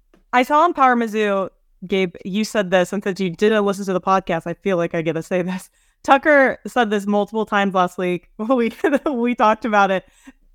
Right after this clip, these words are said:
and you said the same thing on Power Mizzou, that we were playing with house money.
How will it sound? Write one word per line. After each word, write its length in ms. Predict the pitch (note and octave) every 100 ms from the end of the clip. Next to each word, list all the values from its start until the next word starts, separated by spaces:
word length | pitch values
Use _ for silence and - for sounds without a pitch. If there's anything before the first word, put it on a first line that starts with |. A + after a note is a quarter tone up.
| _ _
and 160 | B3+ B3+
you 100 | E4
said 180 | C#4+
the 100 | A#3+
same 220 | A#3+ B3 A3+
thing 140 | C4
on 100 | B3+
Power 180 | B3+ A#3+
Mizzou, 360 | B3 A#3+ A3 - _ _ _
that 360 | A#3+ A#3 A3 - _
we 120 | B3+ D4
were 120 | D4
playing 320 | - B3+ A#3
with 120 | G#3+
house 280 | A3+ G3+ F#3+
money. 380 | G3 E3 D3